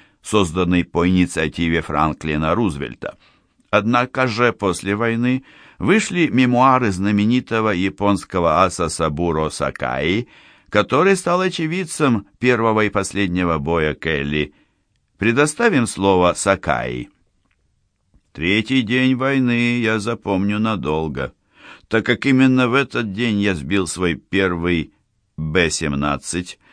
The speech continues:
Это также была первая летающая крепость, потерянная американцами в бою. После войны я узнал, что этот бомбардировщик пилотировал капитан Колин Келли –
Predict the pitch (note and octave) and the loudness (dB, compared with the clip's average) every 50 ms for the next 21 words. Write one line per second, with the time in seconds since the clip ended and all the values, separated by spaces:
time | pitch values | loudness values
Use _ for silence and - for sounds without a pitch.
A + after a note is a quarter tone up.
0 | _ _ _ _ _ G#2+ A2 F#2+ A#2+ A2+ F2+ - A#2+ B2 G#2+ F2 G2+ A#2 G#2 G#2 | _ _ _ _ _ 0 2 2 2 0 0 2 0 0 0 0 0 0 0 2
1 | A2 A2 A2 F#2 - - G#2 A2+ A2+ G#2+ G#2 G#2 G#2 G2 F#2+ F#2+ F#2+ G2 G2 F#2+ | 2 2 0 0 -2 -2 -2 -2 0 0 0 0 0 0 2 2 2 0 0 0
2 | - G2+ G2+ G2 G2 F#2+ F#2+ F#2 F2 - - G2 F#2 F2+ F2+ - - - G#2+ C3 | 0 2 2 4 4 2 2 0 -2 -2 0 2 2 2 2 0 -2 -4 0 0
3 | C3 - - - F2 E2 - - - - E2+ E2 D2+ - F#2+ F#2+ F#2+ F#2+ G2 G2 | 0 0 0 -2 -2 -2 -4 -8 -6 -4 -4 -4 -2 -2 0 0 2 2 2 2
4 | F#2+ F#2+ F#2+ F#2+ G2 G2+ G#2+ A2 B2 B2 - - A2 E2+ D2+ C2+ - - C2 C2+ | 2 2 4 4 4 4 4 2 0 0 0 0 0 2 0 -2 -4 -6 -6 -4
5 | C#2 C2+ C2 B1+ B1 C2+ D#2+ D#2+ D2+ C#2 B1 - - _ _ _ _ _ _ - | -4 -4 -6 -6 -2 -2 0 0 0 -2 -4 -8 -12 _ _ _ _ _ _ -20
6 | - - - - - _ - B2 C#3 B2+ - C#3+ D3 D3 D3+ D3 C#3+ C3 B2+ C3 | -20 -20 -20 -20 -8 _ 4 4 4 4 2 -2 0 2 4 4 4 4 2 2
7 | C#3 C3+ C3 C3+ C3+ C3 A2+ F#2+ A2 A2+ A#2+ A#2+ A#2 G2+ - - - A2 G2+ - | 2 2 2 2 2 0 0 0 2 4 4 4 4 0 -4 0 2 2 2 2
8 | - G2+ G2+ - G2 F#2+ E2+ D#2+ F#2 F#2 F2 E2+ D#2+ D#2 D#2 E2 D#2+ E2+ F#2 F#2 | 0 -2 0 0 -2 -2 0 0 0 2 2 0 0 -2 -2 -2 0 2 0 0
9 | - - F#2 D#2 - - F2 E2 D2+ D2+ - - D#2+ E2+ E2+ E2+ E2+ E2+ E2+ E2 | 0 -4 -6 -6 -4 -2 0 0 0 -2 -2 -2 -2 0 0 2 2 2 2 2
10 | D#2+ - E2 D2+ - D2+ C#2+ - - E2 E2 E2 D2 - _ - E2+ F2+ F2+ F2 | 0 -2 -4 -4 -4 -6 -6 -2 0 0 0 0 -2 -6 _ -2 2 2 4 4
11 | F2 E2+ E2+ E2+ E2+ D#2+ - _ - D#2 D2 C#2+ C#2+ C#2 C2+ C2+ C#2+ D2+ D2+ C#2+ | 4 2 2 0 0 -2 -4 _ -4 -2 -2 0 -2 -2 -2 -2 -2 -2 -2 -2
12 | - | -4